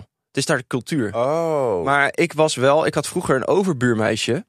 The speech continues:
Speaker 2: Ja.
Speaker 1: En die liet altijd, eh, ja, de shirtje omhoog doen, zeg maar, achter het raam. Dat was een beetje spannend.
Speaker 2: Deed zij dat zelf?
Speaker 1: Ja, ja, ja.
Speaker 2: Ging
Speaker 1: Dus
Speaker 2: ze flesje?
Speaker 1: Ja, ja.
Speaker 2: Naar jou?
Speaker 1: Ja, maar ik kan niet te veel details delen.
Speaker 2: Want?
Speaker 1: Maar, ja,
Speaker 2: Ze
Speaker 1: ik
Speaker 2: bestaat nog.
Speaker 1: Tuurlijk.
Speaker 2: Hoe heet ze?
Speaker 1: Zeg ik niet.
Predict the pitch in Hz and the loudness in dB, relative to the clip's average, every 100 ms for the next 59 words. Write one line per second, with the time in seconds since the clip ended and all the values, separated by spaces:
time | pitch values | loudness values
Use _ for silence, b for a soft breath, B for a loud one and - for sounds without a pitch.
0 | _ 101 87 113 123 135 139 139 147 156 | _ -4 -2 -2 -2 0 0 0 0 0
1 | 147 156 147 139 - 135 127 123 135 110 | 0 2 0 0 0 0 2 0 0 -2
2 | 104 117 185 190 147 120 113 113 101 104 | -4 -2 -2 -2 0 0 0 -4 -6 -6
3 | 101 85 65 - 110 113 139 95 104 110 | -2 0 -2 -2 -2 0 -2 -2 -4 -6
4 | 110 98 - - 127 92 101 _ _ - | -4 -6 -4 -6 -6 -8 -14 _ _ -2
5 | 180 196 190 180 185 - 202 120 151 143 | -2 0 0 0 0 0 0 2 0 0
6 | 151 139 - _ _ - 147 175 - 240 | -2 -4 -8 _ _ -6 -4 -2 0 0
7 | 226 - 104 - 160 170 131 - _ 214 | 0 -2 -4 -2 0 0 -2 -6 _ 0
8 | 254 185 117 95 78 - 170 101 117 139 | 2 2 0 -2 -6 -2 0 0 0 0
9 | 160 202 208 190 185 147 156 175 170 135 | 0 -2 -2 -2 -2 0 0 2 0 0
10 | 123 113 120 160 143 135 - 135 101 90 | 0 0 2 2 2 -2 -2 -4 -4 -6
11 | - 113 127 220 208 143 104 - _ - | -12 -8 -4 0 0 0 -4 -6 _ -8
12 | 214 107 151 160 202 - 302 - - 214 | -4 -4 -2 -2 0 -2 -6 -6 -8 -6
13 | - 104 87 | -6 -8 -10